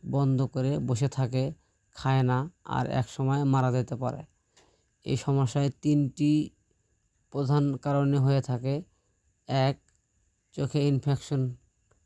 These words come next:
হওয়ার কারণে হয়। দুই, খাবারের ভিটামিনের ঘাটতি। তিন, খাবারে পরিবেশে গ্যাস বা ধুলাবালির জন্য। যদি চীনা হাঁসের চোখ ঘোলা হয়ে যায় বা সাদা পর্দা পড়ে যায়, তাহলে বুঝবেন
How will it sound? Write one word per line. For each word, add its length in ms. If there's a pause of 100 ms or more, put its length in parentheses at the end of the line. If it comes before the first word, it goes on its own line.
(180)
হওয়ার 180
কারণে 360
হয়। 320 (600)
দুই, 440 (320)
খাবারের 520
ভিটামিনের 580
ঘাটতি। 540 (580)
তিন, 500
খাবারে 560 (440)
পরিবেশে 560
গ্যাস 480
বা 240
ধুলাবালির 540
জন্য। 400 (960)
যদি 300
চীনা 380
হাঁসের 320 (100)
চোখ 300 (500)
ঘোলা 300
হয়ে 260
যায় 300 (400)
বা 160
সাদা 340
পর্দা 400
পড়ে 260
যায়, 160
তাহলে 360
বুঝবেন 480